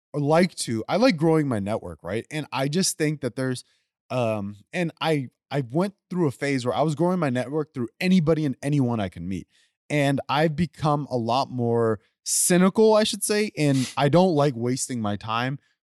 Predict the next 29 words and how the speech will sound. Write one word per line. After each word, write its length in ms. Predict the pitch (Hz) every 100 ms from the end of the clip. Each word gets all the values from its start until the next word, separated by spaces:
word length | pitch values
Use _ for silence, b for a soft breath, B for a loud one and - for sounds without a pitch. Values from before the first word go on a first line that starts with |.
| _
going 320 | 139 131 135
to 300 | - 127 117 -
happy 400 | 120 113 113 104
hours 320 | 104 107 101
and, 240 | 101 98 -
and 300 | 110 95 87 _ _ -
stuff 320 | - 165 151
like, 140 | 151 139
I 100 | 180
just 220 | 190 196
like, 220 | 190 190 151 - -
if 120 | 151
I 100 | 147
could 180 | 214 151
reach 200 | 165 156
a 60 |
broader 320 | 123 113 123 113
range, 340 | 101 117 - _ _ -
that's 200 | 113 -
great. 340 | 98 73 - -
And 100 | 135
if 100 | 175
I 80 |
could 280 | 170 165 147
meet 420 | 147 143 147 170
somebody 340 | - 165 143 127
individual, 500 | 151 139 139 151 156
like, 140 | 123
one-on-one, 520 | 110 135 123 113 143